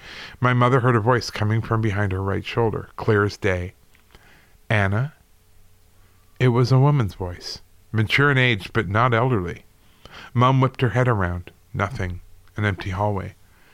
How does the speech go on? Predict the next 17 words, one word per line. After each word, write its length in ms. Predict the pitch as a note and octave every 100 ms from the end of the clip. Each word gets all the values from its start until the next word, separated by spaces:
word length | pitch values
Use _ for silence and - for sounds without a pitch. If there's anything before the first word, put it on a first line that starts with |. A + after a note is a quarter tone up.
| _ _
She 200 | - C3+
peeked 300 | - C#3+ -
back 260 | A#2+ A#2 -
into 160 | B2+
Anna's 380 | G#2+ A2+ A#2+ A2+
room 240 | A2 F#2+ G2
where 80 |
she 160 | F#2+ A2
was 300 | G2+ - - - _
still 300 | - - B2
sleeping 400 | - B2+ G#2+ F#2+
peacefully. 520 | - C3 - - - _ _ - - - - - - - -
Quickly 320 | C#3 C3 D3
walking 340 | B2+ A#2 A2 B2+
to 80 |
the 80 | C#3+
station, 540 | C3+ A2+ G2 - G2